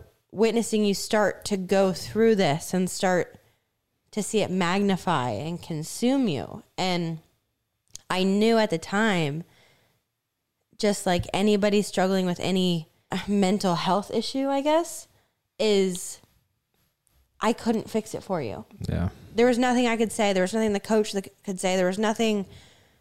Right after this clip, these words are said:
Speaker 1: that I could do to just fix it. And I remember talking to you as if, one, I was your wife, and then two, as a coach of, like,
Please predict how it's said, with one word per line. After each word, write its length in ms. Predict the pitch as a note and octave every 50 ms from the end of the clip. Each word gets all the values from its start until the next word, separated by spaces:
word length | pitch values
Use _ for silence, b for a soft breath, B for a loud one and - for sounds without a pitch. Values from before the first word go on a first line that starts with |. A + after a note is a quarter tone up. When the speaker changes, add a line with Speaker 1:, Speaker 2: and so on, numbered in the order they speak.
| b b
Speaker 1:
that 100 | A3+ A3
I 100 | G#3+ G#3+
could 220 | G#3+ - G#3+ F#3 F3
do 240 | - A3+ A3+ A3
to 100 | G#3+ G#3+ F#3+
just 280 | F#3 F#3+ - - - -
fix 520 | - - - - - G#3 G#3 - - -
it. 380 | - - - - - - - - _ _ _ _ _ _ _ _ _ _ _ _ _ _ _ _ _
And 120 | - G#3 G#3
I 80 | F#3+
remember 640 | G3+ G#3 G3+ G3+ A3 G#3+ G#3+ G#3+ G#3 G3 F#3+ E3 - - - _ _ _ _ _ _ _ _ _ _ _ _ _ _ _ -
talking 500 | - - A3 G#3+ G#3+ G#3+ A3+ A3 G#3+ G#3
to 120 | G3 G3 G3
you 280 | F#3+ F3+ F3 F3 E3 -
as 180 | - F3+ F3+ F#3+
if, 460 | F3 E3+ - - - - - - - - _ _ _ _ _ _ _ _ _ _ _ _ _ _ _ _ _ _ _ - B B B B B
one, 280 | G3 G3+ A3 A3+ A3+
I 80 | G#3 G3
was 120 | F#3+ F#3
your 100 | G3 F3+
wife, 400 | F3+ E3+ E3 D#3+ D#3 D#3 D#3 -
and 140 | F#3 D#3+ D#3+
then 140 | D#3 D#3 D#3
two, 140 | - - F#3
as 120 | E3 D#3
a 60 | D#3
coach 460 | - - - G3+ E3+ D3+ - - - F3
of, 100 | D#3 D#3
like, 260 | D3+ C#3+ B2 A2 -